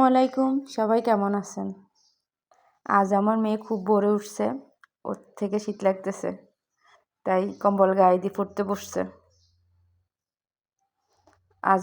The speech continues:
ওর বৃত্তি পরীক্ষা, এখন রেডি হয়ে বের হয়ে যাব।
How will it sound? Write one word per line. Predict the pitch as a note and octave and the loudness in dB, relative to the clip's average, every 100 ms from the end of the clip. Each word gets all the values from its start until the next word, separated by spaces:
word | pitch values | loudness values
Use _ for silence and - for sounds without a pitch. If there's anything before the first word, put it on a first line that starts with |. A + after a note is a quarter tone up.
| G3 | 0
ওর | G3 | 0
বৃত্তি | G#3+ G#3+ G#3+ | -2 -2 -2
পরীক্ষা, | G#3+ G#3 G#3+ - F#3 F#3 _ _ _ _ _ _ - | 0 0 -4 -6 -6 -6 _ _ _ _ _ _ -14
এখন | F#3 G3+ G3 | -6 -4 -2
রেডি | F#3 G3 G#3 | -2 0 0
হয়ে | G3 F#3+ | 0 0
বের | F#3 G3+ | -2 -2
হয়ে | F#3+ F3+ | -2 -2
যাব। | E3+ | -4